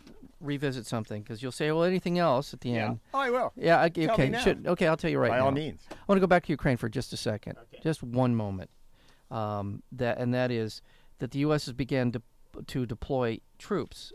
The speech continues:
Speaker 1: uh, along the, in, in Poland and Latvia, Lithuania, and Estonia.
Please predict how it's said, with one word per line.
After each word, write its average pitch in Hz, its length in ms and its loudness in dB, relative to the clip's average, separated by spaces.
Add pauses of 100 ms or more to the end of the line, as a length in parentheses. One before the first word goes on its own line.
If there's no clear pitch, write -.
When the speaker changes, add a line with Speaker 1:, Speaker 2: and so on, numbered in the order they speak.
Speaker 1:
uh, 113 220 -8
along 123 500 0
the, 117 140 -8 (260)
in, 113 280 -2
in 117 260 -2
Poland 147 560 -4 (640)
and 120 160 -4
Latvia, 123 520 -2
Lithuania, 110 600 -4
and 104 120 -6
Estonia. 104 560 -6